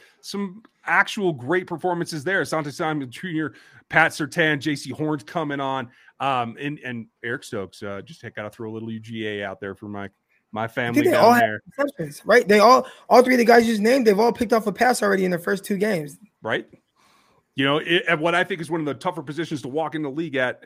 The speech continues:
Speaker 1: there's a lot good to watch there, folks. So make sure you check that out. Make sure you're back here for Thursday. Well, make sure you're back here Monday as well, 'cause we'll have post game on Sunday night. Rob Rang is now a feature on the show. Rob, thanks for everything. It's great to have you here.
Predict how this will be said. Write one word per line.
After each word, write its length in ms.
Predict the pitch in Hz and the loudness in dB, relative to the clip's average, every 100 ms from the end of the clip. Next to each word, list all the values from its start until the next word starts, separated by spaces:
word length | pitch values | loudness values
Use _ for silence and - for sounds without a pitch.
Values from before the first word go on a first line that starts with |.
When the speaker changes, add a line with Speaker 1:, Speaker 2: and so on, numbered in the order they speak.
| 131 120 | -18 -4
Speaker 1:
there's 200 | 147 147 | -4 -2
a 40 | |
lot 320 | 139 143 - - 117 | -4 -4 -6 -14 -8
good 200 | 143 120 | -6 -6
to 60 | |
watch 300 | 123 127 117 | -2 -2 -2
there, 140 | 117 107 | -6 -8
folks. 240 | 120 110 | -8 -8
So 80 | 117 | -8
make 180 | 113 127 | -6 -6
sure 140 | 143 | -6
you 80 | 127 | -8
check 260 | 120 117 - | -4 -6 -4
that 180 | 110 | -4
out. 220 | 113 127 - _ | -2 -4 -8 _
Make 240 | 135 151 170 | -4 -2 -2
sure 140 | 220 | -2
you're 120 | 208 | -2
back 280 | 190 180 175 | 2 0 0
here 180 | 202 180 | -2 -4
for 180 | - 135 | -4 -8
Thursday. 520 | - 220 202 139 147 | -2 -2 0 -2 -2
Well, 340 | 127 123 107 - | 0 -2 -2 -10
make 160 | 123 | -12
sure 100 | 120 | -10
you're 100 | 127 | -10
back 220 | 113 107 - | -6 -6 -6
here 100 | 104 | -8
Monday 420 | 107 117 113 107 | -4 -2 0 -2
as 140 | 104 | -2
well, 240 | 123 127 123 - - | -2 -2 -2 -16 -18
'cause 160 | 127 | -8
we'll 220 | 120 190 | 2 2
have 280 | 175 170 156 | 4 2 0
post 380 | - 180 175 - | -2 -2 -2 -4
game 280 | 151 151 139 | -2 -2 -2
on 240 | 123 156 | -2 -4
Sunday 380 | 156 165 143 135 | -4 -6 -2 -2
night. 240 | 127 123 120 - - | -2 -6 -8 -20 -10
Rob 240 | 135 190 208 | 0 2 4
Rang 220 | 202 196 | 4 4
is 120 | 160 | 2
now 160 | 185 180 | 2 2
a 60 | |
feature 480 | 143 - 254 262 226 | 0 -4 -4 -2 -2
on 140 | 196 185 | 0 -2
the 40 | |
show. 340 | 165 190 170 160 | -2 0 0 0
Rob, 340 | 175 165 135 | 0 0 -2
thanks 240 | 170 185 - | -2 -2 0
for 160 | 220 | 0
everything. 240 | 196 180 175 | 0 0 -4
It's 100 | 185 | -4
great 220 | 151 165 | -6 -4
to 80 | 147 | -2
have 200 | 156 120 | -4 -4
you 60 | |
here. 180 | 110 101 | -8 -10